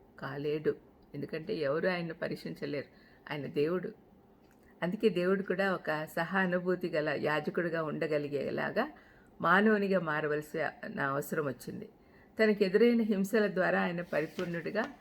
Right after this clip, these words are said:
మార్చబడ్డాడు, శ్రమల ద్వారా ఆయన పరిపూర్ణుడయ్యాడు అని బైబిల్ చెప్తుంది. అంతకుముందు దేవుడిగా ఉన్నప్పుడు ఏ శ్రమలు పొందలేదు. అయితే ఆ మనిషిగా మారిన తర్వాత అన్ని శ్రమలు అనుభవించాడు.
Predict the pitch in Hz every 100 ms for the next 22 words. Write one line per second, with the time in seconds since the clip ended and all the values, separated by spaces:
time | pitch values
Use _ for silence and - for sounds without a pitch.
0 | - - - 151 156 - 151 147 135 -
1 | - 175 175 208 196 202 190 180 165 -
2 | - - 175 165 156 151 151 139 151 147
3 | 156 151 - - - 156 143 151 151 143
4 | - 139 - - - - - - 165 165
5 | 170 190 185 170 175 185 208 190 196 196
6 | 190 180 - 175 185 190 180 170 185 170
7 | - - - - - - 160 156 220 233
8 | - - - - - - _ _ - -
9 | - - 156 151 165 185 214 202 160 151
10 | 156 156 156 151 - 160 220 240 226 170
11 | 170 175 147 143 135 143 135 -